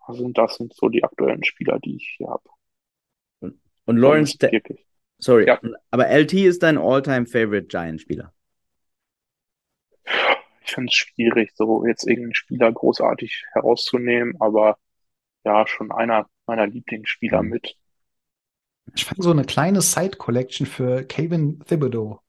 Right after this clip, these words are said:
Speaker 3: äh, gerade an. Normalerweise sind ja so die, äh, die Quarterbacks und Running Backs und Wide Receiver so die gefragten Karten und weniger so die
Speaker 1: Ja.
Speaker 3: Linebacker oder O-Line oder Center oder, aber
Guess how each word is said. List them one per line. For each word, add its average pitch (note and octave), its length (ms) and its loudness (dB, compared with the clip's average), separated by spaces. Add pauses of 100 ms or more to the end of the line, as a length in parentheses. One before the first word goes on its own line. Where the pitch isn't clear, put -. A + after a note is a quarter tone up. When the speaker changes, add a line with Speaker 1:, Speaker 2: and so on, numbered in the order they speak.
(120)
Speaker 3:
äh, A2+ 200 -12
gerade A2+ 340 -10
an. A2+ 140 -6
Normalerweise C#3 640 0
sind C#3+ 140 -2
ja C#3 160 -2
so C3 160 -4
die, C#3 340 -2
äh, B2 380 -4 (380)
die - 80 -4
Quarterbacks C#3 680 0
und B2+ 420 -2
Running C3+ 360 2
Backs C3 260 -2
und B2 100 -2
Wide C#3+ 200 -2
Receiver D#3+ 400 -2
so D3+ 180 0
die D3+ 480 -2
gefragten D3 640 -2
Karten F3 560 0
und C3 200 -2
weniger C3 380 0
so B2 140 -2
die A#2+ 100 -2
Speaker 1:
Ja. C3 160 6 (440)
Speaker 3:
Linebacker B2 880 -2
oder A2+ 220 -6
O-Line B2 440 0
oder G#2+ 140 -6
Center B2+ 380 -6
oder, A#2 180 -8 (720)
aber B2 420 -2